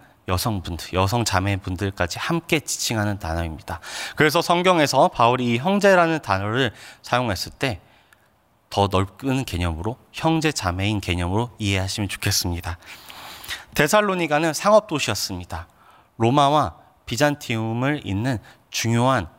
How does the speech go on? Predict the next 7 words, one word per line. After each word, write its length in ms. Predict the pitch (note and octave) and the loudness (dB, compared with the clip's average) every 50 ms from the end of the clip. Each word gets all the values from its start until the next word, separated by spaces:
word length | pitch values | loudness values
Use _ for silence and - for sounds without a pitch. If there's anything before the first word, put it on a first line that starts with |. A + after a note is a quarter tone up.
| _ - - | _ -20 -12
골목에 640 | - - A2+ A2 A#2+ B2 B2+ A#2+ C#3 C3+ C3 B2+ G#2+ | -2 0 0 2 2 0 0 0 0 0 0 -2 -4
위치한 460 | F#2+ F2+ - - - A2+ A2 A2 A2 - _ _ _ | -8 -6 -6 -6 -4 -2 -4 -4 -6 -10 _ _ _
도시였습니다. 800 | - - G#2+ F#2 - G#2+ F#2 - - - F#2 F2+ F#2 - F2+ F2+ - - - - - - - - - - - - - - - - - - - _ | -4 -2 -2 0 0 0 0 -2 -4 -6 -6 -8 -8 -10 -14 -14 -14 -18 -20 -20 -20 -20 -20 -20 -20 -16 -14 -14 -12 -14 -14 -16 -20 -20 -14 _
이 160 | D#3 E3 E3+ - | 0 2 2 4
당시 580 | - C3 C#3 D3+ - - F#3+ E3 A#2 G#2 - _ - - _ _ _ _ _ _ _ _ _ _ _ - - | 2 2 2 4 4 2 2 2 0 -2 -6 _ -20 -20 _ _ _ _ _ _ _ _ _ _ _ -4 0
이 180 | C3+ C3 B2 | 2 2 2
교인들은 680 | - - A#2+ A#2+ B2 A#2+ G#2 A2+ A#2 C#3+ C3+ G2+ D#2+ | 4 2 2 2 2 0 -2 0 0 0 0 0 -4